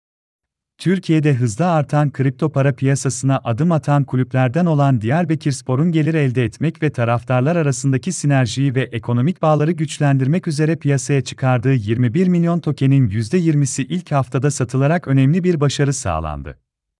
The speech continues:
Birçok önemli kulübün girdiği kripto para piyasasına hızlı giriş yapan Diyarbakır Spor Token,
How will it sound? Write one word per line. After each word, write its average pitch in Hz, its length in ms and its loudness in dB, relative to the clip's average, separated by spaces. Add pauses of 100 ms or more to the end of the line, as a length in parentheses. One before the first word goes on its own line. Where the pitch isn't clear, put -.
(1000)
Birçok 160 480 -2
önemli 143 300 2
kulübün 147 420 0
girdiği 135 340 0
kripto 131 420 -4
para 139 260 -2
piyasasına 131 720 -2
hızlı 117 260 -2
giriş 151 360 -2
yapan 127 340 0
Diyarbakır 131 500 -2
Spor 131 320 -4
Token, 90 460 -8